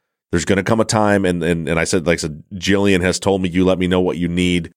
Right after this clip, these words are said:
and I'll make sure that you have it." I know Jillian's on board. I'm on board. Everybody in this room, and I believe everybody listening. I've made this promise of the Truth and Justice Army two years ago to Damien's team that I believe in these people. I believe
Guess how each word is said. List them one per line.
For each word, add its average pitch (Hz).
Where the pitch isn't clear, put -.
and 76
I'll 82
make 85
sure 98
that 85
you 80
have 90
it." 87
I 82
know 78
Jillian's 92
on 90
board. 87
I'm 90
on 90
board. 87
Everybody 87
in 90
this 87
room, 101
and 92
I 87
believe 95
everybody 123
listening. 107
I've 90
made 113
this 127
promise 123
of 110
the 113
Truth 120
and 113
Justice 104
Army 104
two 104
years 117
ago 85
to 90
Damien's 101
team 90
that 90
I 92
believe 98
in 113
these 113
people. 104
I 87
believe 92